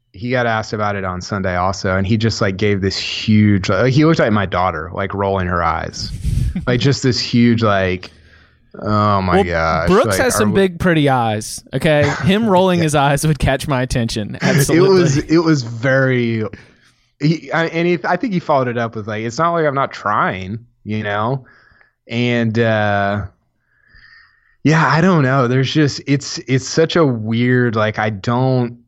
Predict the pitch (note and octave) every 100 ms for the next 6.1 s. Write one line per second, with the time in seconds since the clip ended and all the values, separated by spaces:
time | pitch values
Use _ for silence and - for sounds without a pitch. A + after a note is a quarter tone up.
0 | _ A2 A#2 A#2 A2+ A2+ A2 A2 - G#2+
1 | G2+ G2+ A#2+ B2+ C3+ C#3+ C#3 D3 B2 A2+
2 | A#2+ A#2 A2 - - _ - G#2+ G#2 D3
3 | D3 C3+ B2 A2+ G#2 - G2+ A2+ A2+ A2+
4 | G#2+ G2+ F#2+ A2 G#2+ G2+ G2+ F#2+ G2 G2+
5 | G2+ G2+ G2 F#2+ F#2+ - A2 G#2+ G2+ F#2+